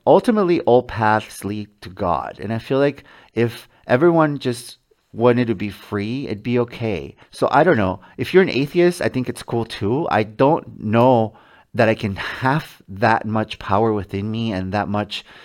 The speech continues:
confidence to be an atheist, because I feel like people who are atheists are very confident, and I feel like that's very cool. I just, for me, it's like the opposite. I'm very sensitive. So I feel like there's always God,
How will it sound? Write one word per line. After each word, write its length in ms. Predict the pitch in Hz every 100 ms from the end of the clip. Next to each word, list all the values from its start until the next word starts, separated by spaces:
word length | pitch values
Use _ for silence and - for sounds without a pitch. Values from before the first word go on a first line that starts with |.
| - - _ _ _ _
confidence 540 | - 113 127 120 117 -
to 80 | 107
be 100 | 98
an 80 | -
atheist, 680 | 98 120 117 117 - - -
because 380 | 104 110 104
I 40 | 107
feel 160 | 123
like 140 | 127 120
people 240 | 120 120
who 120 | 110
are 100 | 107
atheists 340 | 98 101 110 104
are 60 |
very 180 | 95 95
confident, 720 | - - 107 - 117 120 - - - _
and 140 | 101
I 40 | 98
feel 140 | 110
like 120 | 107
that's 180 | 104 101
very 220 | 98 104 95
cool. 340 | - 98 104
I 120 | 101
just, 320 | 98 101 - -
for 140 | 104
me, 300 | 104 110 117
it's 120 | 107
like 240 | 101 90 - - _ _ _ _ -
the 160 | 104 95
opposite. 420 | 92 85 90 -
I'm 160 | 104
very 380 | 107 117 117 101
sensitive. 600 | - - 98 - 78 -
So 160 | - 98
I 20 |
feel 160 | 95 107
like 220 | 104 87
there's 240 | 101 98 -
always 400 | 107 113 117 - - 95
God, 520 | 101 104 104 113 -